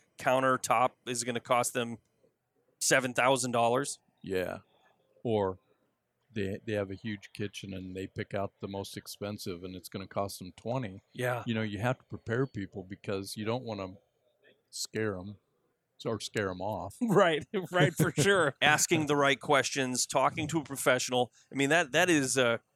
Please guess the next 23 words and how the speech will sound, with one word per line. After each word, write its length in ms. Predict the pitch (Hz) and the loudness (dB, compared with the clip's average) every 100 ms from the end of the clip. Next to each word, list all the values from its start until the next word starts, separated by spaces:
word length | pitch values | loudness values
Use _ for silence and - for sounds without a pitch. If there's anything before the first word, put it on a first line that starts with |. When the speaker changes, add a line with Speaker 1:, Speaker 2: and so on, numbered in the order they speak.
| _ | _
Speaker 1:
we 100 | 185 | -8
call 180 | - 170 | 0 4
that 140 | 139 - | 2 2
qualifying, 760 | 147 131 127 - 120 107 95 | 4 6 4 2 -2 -2 -6
Speaker 2:
Yeah. 40 | - | -2
Speaker 1:
qualifying 540 | 139 143 139 139 127 | 2 4 6 6 6
a 40 | 113 | 0
Speaker 2:
Yeah, 40 | |
Speaker 1:
customer. 520 | - 117 143 110 107 - | 0 2 2 -2 -8 -4
Speaker 2:
definitely. 260 | 110 123 131 | -2 2 4
Speaker 1:
Walking 360 | 139 151 135 | 4 4 2
in 200 | 135 135 | 2 2
and, 140 | 120 113 _ _ _ _ _ | 2 -2 _ _ _ _ _
you 100 | 156 | 0
know, 60 | 151 | 2
you 120 | 143 | 4
spend 340 | 139 - 180 175 | 2 4 4 6
all 120 | 156 | 4
this 140 | 139 | 2
time 360 | - 165 180 170 | 2 4 4 4
to 60 | 127 | 2
get 200 | 139 156 | 4 4
'em 220 | 147 | 2